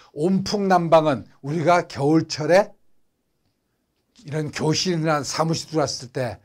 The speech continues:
탁 틀게 되면 바로 더운 바람 나오는 게 온풍 난방이죠.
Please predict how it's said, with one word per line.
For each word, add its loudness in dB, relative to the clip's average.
탁 -6
틀게 -2
되면 -4
바로 4
더운 0
바람 2
나오는 -6
게 -4
온풍 -6
난방이죠. -6